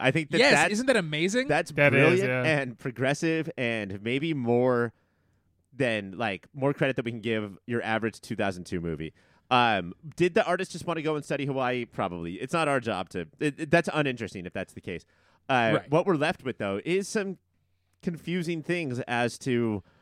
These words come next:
Speaker 1: you know, Lilo specifically, uh, loving these tourists, like Greg said, and then loving this alien, making sure this alien comes in with never,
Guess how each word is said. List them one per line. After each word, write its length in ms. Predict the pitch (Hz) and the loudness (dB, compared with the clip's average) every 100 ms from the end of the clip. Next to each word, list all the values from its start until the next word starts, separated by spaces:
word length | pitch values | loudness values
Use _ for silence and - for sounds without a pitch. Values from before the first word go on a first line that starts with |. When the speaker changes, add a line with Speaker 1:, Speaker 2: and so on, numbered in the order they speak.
| _ _ _ _ _ _ _ | _ _ _ _ _ _ _
Speaker 1:
you 160 | 135 | -4
know, 240 | 127 110 113 | 2 2 2
Lilo 460 | 151 127 160 185 170 | 0 2 4 6 4
specifically, 800 | - 147 - 147 143 127 117 110 | 2 -2 -2 -2 -2 -2 -2 -2
uh, 260 | 110 - 123 - 117 | -4 -6 -10 -10 -4
loving 280 | 127 123 120 | -2 0 -2
these 120 | 117 | -4
tourists, 340 | - 117 110 110 | 0 2 2 -2
like 120 | 104 | -4
Greg 220 | 113 104 | -4 -2
said, 220 | 117 104 | 0 0
and 440 | 110 110 107 101 101 | 0 0 0 0 -2
then 220 | 110 104 | -2 0
loving 220 | 110 101 | -2 -2
this 140 | 98 127 | -2 -2
alien, 360 | 117 104 92 | 0 0 -2
making 220 | 104 113 | -4 -4
sure 100 | 107 | -4
this 140 | 101 92 | -4 -2
alien 240 | 104 95 | -2 -2
comes 180 | 92 92 | -4 -4
in 160 | 117 113 | -2 0
with 160 | 135 | 0
never, 380 | 143 190 220 220 | 2 2 2 0